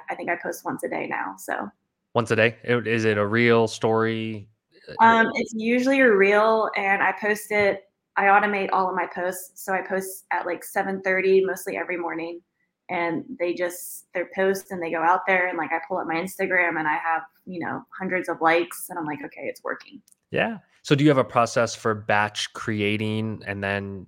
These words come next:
Speaker 2: would you use a tool to, like, schedule them out? Like, what's that process like?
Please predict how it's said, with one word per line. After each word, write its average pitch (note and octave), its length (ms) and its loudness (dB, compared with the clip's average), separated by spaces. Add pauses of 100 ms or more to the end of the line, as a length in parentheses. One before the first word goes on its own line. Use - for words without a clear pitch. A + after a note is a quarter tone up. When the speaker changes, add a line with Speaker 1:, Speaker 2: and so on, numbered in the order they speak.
Speaker 2:
would A2 140 -8
you G#2 120 -4
use G2 140 -6
a F#2 60 -10
tool B2 640 0
to, G#2+ 120 -4
like, G#2 240 -2
schedule A2 360 -6
them A2 120 -8
out? A2 160 -4
Like, G2 160 -4
what's G#2 160 -6
that F#2 220 -6
process F#2+ 460 -8
like? F#2+ 240 -12